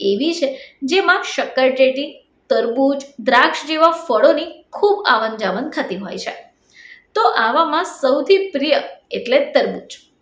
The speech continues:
શું મિત્રો તમને ખબર છે કે આ તરબૂચ ખાવાથી શરીરમાં કયા ફાયદા થઈ શકે?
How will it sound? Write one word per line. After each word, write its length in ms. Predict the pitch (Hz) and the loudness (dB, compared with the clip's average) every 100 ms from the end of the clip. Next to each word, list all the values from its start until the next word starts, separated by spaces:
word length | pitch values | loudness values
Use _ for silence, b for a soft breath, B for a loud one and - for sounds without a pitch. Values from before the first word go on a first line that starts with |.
| _ b b b | _ b b b
શું 180 | - 403 | -2 -2
મિત્રો 280 | 427 - 427 | 0 -2 0
તમને 260 | 415 403 | 0 -2
ખબર 380 | 415 - 233 240 | -6 -4 2 2
છે 220 | - 330 | 2 -2
કે 80 | 339 | 0
આ 40 | 339 | -2
તરબૂચ 560 | 339 - 302 370 392 | -2 -6 0 0 0
ખાવાથી 460 | - 285 277 294 339 | -4 -6 -2 -2 -2
શરીરમાં 800 | - - 208 302 302 339 - - | -6 -4 -2 -2 -2 -2 -4 -10
કયા 260 | - 190 311 | -6 -2 -2
ફાયદા 320 | 349 311 302 | 0 -2 -2
થઈ 180 | 302 302 | -2 -4
શકે? 520 | 285 294 320 - - | -4 -4 -6 -8 -16